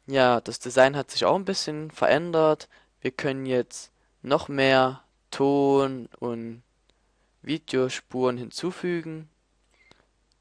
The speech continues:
Eigentlich so viele, wie wir möchten. Wir können hier unten links das Ganze vergrößern und verkleinern.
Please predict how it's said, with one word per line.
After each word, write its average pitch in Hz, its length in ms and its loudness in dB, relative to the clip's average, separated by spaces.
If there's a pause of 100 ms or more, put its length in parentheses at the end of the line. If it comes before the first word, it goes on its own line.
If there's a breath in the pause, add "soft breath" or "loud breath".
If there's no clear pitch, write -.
Eigentlich 135 380 -6
so 135 100 -4
viele, 135 420 -2
wie 131 200 -8
wir 147 200 0
möchten. 160 680 -6 (1080 soft breath)
Wir - 180 -12
können 135 280 -2
hier 127 200 -4
unten - 180 -8
links 151 560 -6 (920)
das - 160 -20
Ganze 123 420 -6
vergrößern 131 1000 -2
und 123 220 -14
verkleinern. 156 840 -4